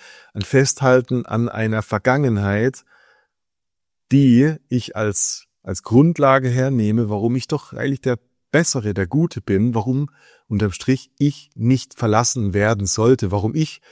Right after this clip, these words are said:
diese Verlassenheitswunde, meine eigene Kreation, nicht fühlen sollte. Das ist der Zyklus.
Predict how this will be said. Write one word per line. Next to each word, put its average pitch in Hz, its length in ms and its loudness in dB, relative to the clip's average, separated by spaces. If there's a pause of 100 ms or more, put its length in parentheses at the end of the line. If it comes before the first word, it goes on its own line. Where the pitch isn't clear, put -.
(460)
diese 180 460 2 (400)
Verlassenheitswunde, 104 1200 0 (480)
meine 101 300 0
eigene 185 360 4
Kreation, 131 840 -2 (520)
nicht - 480 -2 (160)
fühlen 101 720 0 (220)
sollte. - 640 -6 (1200)
Das 151 200 4
ist 185 140 -2
der 165 140 2
Zyklus. - 680 -4